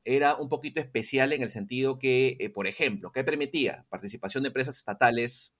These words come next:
en la actividad privada, ¿no? Sin límites, ¿no? Consideraba ciertos sectores estratégicos, ¿no? Esas cositas en Latinoamérica suenan como que lo, algo normal, ¿no? Que hay sectores donde el Estado puede estar y nadie más, ¿no?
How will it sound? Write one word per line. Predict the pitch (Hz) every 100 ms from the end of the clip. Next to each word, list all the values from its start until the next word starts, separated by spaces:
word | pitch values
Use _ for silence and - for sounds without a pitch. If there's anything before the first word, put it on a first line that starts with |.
| _ _
en | 120
la | 107
actividad | 107 104
privada, | 104 92 - - _ _ _
¿no? | - 131
Sin | 170
límites, | 165 95 - - 98
¿no? | 185 - - - -
Consideraba | 139 127 127 147
ciertos | 143 151 135
sectores | 127 135 131
estratégicos, | 127 120 135 104 - - - _ -
¿no? |
Esas | 107 113
cositas | 95 120 117 110
en | 98 92 87 87 87
Latinoamérica | 95 98 104 127 131 113
suenan | 127 127 120
como | 104 98
que | 92 92
lo, | 95 98
algo | 113 127
normal, | 117 131 107 87
¿no? | 101 120
Que | 107
hay | 110
sectores | 101 117 120
donde | 98
el | 98
Estado | 127 165
puede | 165
estar | 156 165 160
y | 120
nadie | 120 143 143
más, | - - -
¿no? | 139